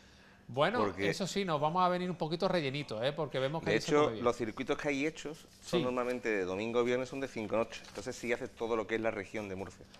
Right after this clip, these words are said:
Speaker 1: Bueno, oye, también, oye, para el que tenga unos días de asuntos propios que pueda cogerse, algo así, pues lo
Speaker 2: Esos
Speaker 1: pega al puente
Speaker 2: circuitos
Speaker 1: de, de Mayo y ya conoce también esas cuatro mu-, esas cuatro ciudades
Speaker 2: Desde,
Speaker 1: monumentales.
Speaker 2: desde ya lo tenemos salida todos los domingos hasta noviembre, no stop,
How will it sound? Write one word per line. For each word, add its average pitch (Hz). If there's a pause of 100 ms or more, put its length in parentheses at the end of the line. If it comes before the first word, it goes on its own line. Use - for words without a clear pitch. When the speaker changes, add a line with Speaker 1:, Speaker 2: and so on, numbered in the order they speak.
Speaker 1:
Bueno, 165
oye, 190
también, 131
oye, 151
para 139
el 117
que 120
tenga 131
unos 143
días 143
de 139
asuntos 127
propios 170
que 139
pueda 135
cogerse, 135
algo 139
así, 196
pues 151
lo 127
Speaker 2:
Esos 113
Speaker 1:
pega 160
al 160
puente 185
Speaker 2:
circuitos 175
Speaker 1:
de, 175
de 175
Mayo 220 (440)
y 165
ya 151
conoce 165
también 165
esas 196
cuatro 202
mu-, 180
esas 160
cuatro 156
ciudades 123
Speaker 2:
Desde, 117
Speaker 1:
monumentales. 151
Speaker 2:
desde 107
ya 170
lo 120
tenemos 127 (160)
salida 135
todos 127
los 120
domingos 135
hasta -
noviembre, 107 (520)
no 117
stop, -